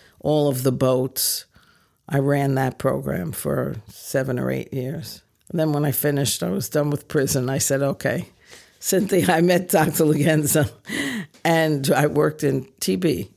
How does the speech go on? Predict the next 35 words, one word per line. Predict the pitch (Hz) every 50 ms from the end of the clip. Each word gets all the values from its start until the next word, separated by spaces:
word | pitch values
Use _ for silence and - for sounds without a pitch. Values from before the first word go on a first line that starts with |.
| _ _ -
<clears throat> | 208 214 214 - - - 226 226 165 165 -
at | - 160 - -
Lincoln | 143 156 170 180 - 131 123
Hospital | 127 123 139 135 - - - 160 147 139
within | 135 135 113 _ - 143 143 -
the | - 143
T | - - - 143
B | 151 156
clinic | 151 - - 147 147 147 - - -
with | 139 -
her. | - 143 71 - - _ - _ - - - - - _ _ _ _ -
And | 160 151 147 143
then, | 147 147 143 147 143 143 139
uh, | 135 127 120 127 - - - - _
she | - - - 170
said, | 165 - - 185 180 170
"Well, | 175 190 190 180 180 180 170 - - _ _ _ _ _
we | 151 180
got | 180 180 151 139
along | 131 131 131 123 123 139
so | - - 165 147
well." | 131 123 135 143 135 98 - 127 127 110 _ _ _ _ _ _ _ _ _ _ _ _ _ _ _ _ _ _
She | - - - 143
said, | 135 - 131 123 123 117 -
"Listen, | 156 147 143 - - 120 127 - _ _ _ _ _ _ _ _
when | - 143 151 139
I, | 143 147 151 156 156 165 170 165
uh, | 151 143 143 139 135 - -
am | 143 147 135
a | 127 131
family | 123 - - 151 143 147 156 151 139 147 143
practice | - _ - 160 147 143 139 - 120 120 - -
doctor | - 127 120 131 139 - - 131 135 120
in | 110 113 110
a | 113 135